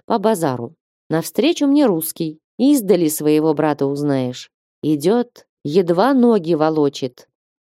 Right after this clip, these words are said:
В одних кожаных штанах, без рубахи, и на избитых голых плечах полубатманный мешок с пшеницей тащит. Батюшки Светы,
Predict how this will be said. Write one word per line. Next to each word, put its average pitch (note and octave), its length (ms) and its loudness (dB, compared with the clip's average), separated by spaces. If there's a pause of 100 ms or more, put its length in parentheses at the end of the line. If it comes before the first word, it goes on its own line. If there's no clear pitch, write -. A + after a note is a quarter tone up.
(180)
В D#3+ 60 0
одних G#3+ 460 0
кожаных A#3 480 0
штанах, E3 600 -4
без A#3+ 240 2
рубахи, F3 640 -2 (280)
и F3 100 0
на E3+ 280 2
избитых D#3+ 640 -2
голых E3+ 400 0
плечах G3 720 -2 (180)
полубатманный G#3+ 840 2
мешок G#3 560 0
с - 80 -20
пшеницей E3+ 600 -4
тащит. - 460 -8 (480)
Батюшки A#3 800 -2
Светы, D3+ 680 -4